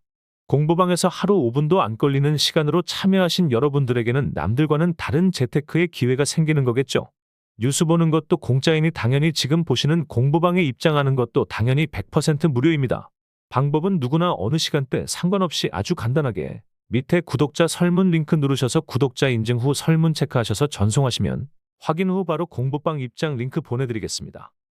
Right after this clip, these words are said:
뉴스만 잘 보시고 지금 보시는 것처럼 이슈에 관련한 정확한 대장주가 무엇인지만 알아도 남부러울 게 없어집니다.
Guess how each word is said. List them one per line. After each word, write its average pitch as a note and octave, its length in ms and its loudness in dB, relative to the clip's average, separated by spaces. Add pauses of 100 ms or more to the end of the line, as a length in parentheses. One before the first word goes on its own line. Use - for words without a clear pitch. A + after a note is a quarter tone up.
(260)
뉴스만 F3+ 440 2
잘 D3+ 240 0
보시고 E3 360 0
지금 E3+ 340 0
보시는 C#3+ 380 0
것처럼 E3+ 500 0
이슈에 C3 420 0
관련한 A#2 460 0
정확한 C#3 500 0
대장주가 C#3+ 680 0
무엇인지만 D#3 720 2
알아도 B2+ 340 0
남부러울 C#3+ 520 0
게 - 140 -2
없어집니다. - 720 -4